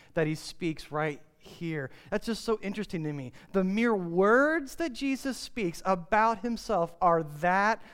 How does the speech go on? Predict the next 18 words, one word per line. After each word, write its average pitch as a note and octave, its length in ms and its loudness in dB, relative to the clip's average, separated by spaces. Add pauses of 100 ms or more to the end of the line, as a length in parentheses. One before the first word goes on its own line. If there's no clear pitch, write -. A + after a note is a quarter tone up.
(160)
persuasive. A#3+ 1120 -2 (1700)
My A#3 180 2
hope B3 220 2
is G3+ 100 -2
that E3+ 300 0
that G#3+ 360 2
would A3 140 4
happen G#3+ 600 0
to F3+ 300 -4
each A#3+ 460 -2
and F3+ 220 0
every A3 500 2
one G3 400 -2
of G3+ 180 4
us F3 240 2 (280)
in G#3+ 240 0
this G#3+ 320 4
room F#3 440 2